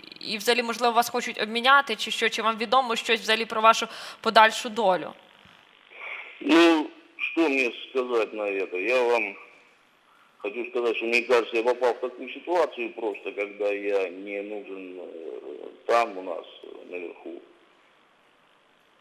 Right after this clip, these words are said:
Speaker 2: И здесь, в принципе-то, и не нужен. Знаете, как вот его взять, взяли, нести тяжело, и выбросить жалко,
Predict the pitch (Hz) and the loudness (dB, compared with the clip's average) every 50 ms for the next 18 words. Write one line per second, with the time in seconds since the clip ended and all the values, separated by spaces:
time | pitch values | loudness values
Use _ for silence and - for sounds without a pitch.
0 | _ _ _ _ - - 85 92 95 92 90 87 90 98 113 113 104 92 - - | _ _ _ _ -14 -10 -6 -6 -6 -6 -8 -10 -10 -4 -2 -2 -2 -2 -2 -6
1 | - - - 120 120 113 113 - 107 98 90 - 104 95 - - 104 101 98 95 | -6 -8 -6 -6 -4 -4 -4 -6 -8 -8 -8 -10 -14 -10 -4 -2 0 2 2 2
2 | 101 104 104 104 104 104 101 95 92 90 92 92 104 117 113 104 98 87 92 85 | 0 0 -2 -2 0 0 0 0 0 0 0 0 2 4 4 4 4 2 0 0
3 | 95 95 87 - 98 90 104 98 95 90 90 87 95 101 110 104 95 95 95 92 | 0 0 0 -2 -4 -2 -2 0 0 0 -2 -4 -2 0 0 0 0 -2 -4 -2
4 | 113 117 107 95 95 95 95 95 - - 110 101 104 104 101 107 113 110 107 101 | 0 2 2 0 -2 -6 -10 -12 -10 -10 -10 -10 -8 -8 -8 -6 -4 -2 -2 -2
5 | 107 127 143 139 127 120 110 - 117 110 104 101 104 120 120 107 95 92 - 92 | 0 0 -2 -2 -2 -4 -4 -6 -8 -10 -8 -4 0 2 2 2 2 0 -2 -6
6 | 90 82 | -6 -6